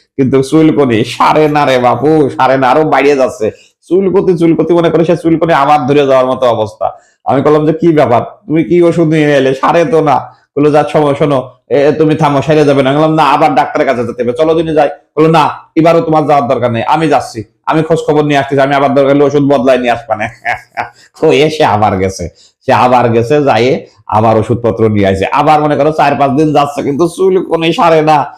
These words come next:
চুলকতি, চুলকতি সারা শরীর মনে করো যে একবার ঘা হয়ে যাচ্ছে। আমার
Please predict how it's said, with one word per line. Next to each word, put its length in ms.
চুলকতি, 640
চুলকতি 520
সারা 340
শরীর 420
মনে 180
করো 180
যে 100
একবার 220
ঘা 180
হয়ে 180
যাচ্ছে। 240
আমার 300